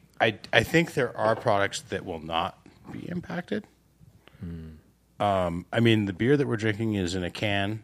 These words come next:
Speaker 1: that probably has material imported from China. So let, let's say that's a, just for the sake of argument, say it's a ten cent can, and now it becomes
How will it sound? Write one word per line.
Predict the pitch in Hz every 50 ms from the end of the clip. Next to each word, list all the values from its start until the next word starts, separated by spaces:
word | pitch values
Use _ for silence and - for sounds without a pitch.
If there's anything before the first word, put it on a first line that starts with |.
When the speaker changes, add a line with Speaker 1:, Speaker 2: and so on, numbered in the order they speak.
| _ _ -
Speaker 1:
that | - 95 - _ _ -
probably | - 104 90 92 90 87 92 90 80
has | 90 90 85 85 82 78 - - - _ _ _ _ -
material | 92 87 - - 101 92 92 90 90
imported | 87 80 - 92 87 80 78
from | - - 80
China. | - - 78 71 71 71 71 - _ - - - - - -
So | - - 107 95 87 85 85 - - 101 92
let, | 101 101 - - - 110
let's | 113 - -
say | - 104
that's | 98 95 90 -
a, | 87 82 82 - - - - _ _ _ - - - _ _ _
just | - 90 - -
for | - 98 85
the | 78
sake | - - 87 - -
of | 80 85
argument, | 85 82 82 80 82 80
say | - - 87
it's | 80 - -
a |
ten | - - - 90 90 85 80
cent | - - 85 80 82 -
can, | - - 85 80 78 78 76 76 - _ _ _ _ _ _ _ _ _ _ _ _ _ _ _ _ _ _ _ _ _ _ _ _ _ _ _ _ _ _ _ _ _ _ _ -
and | - 87 87 82 76 73 73 73 73 76
now | 80 78 76 76
it | 80 - -
becomes | 87 - - - 85 78 76 76 71 73 71 69 - -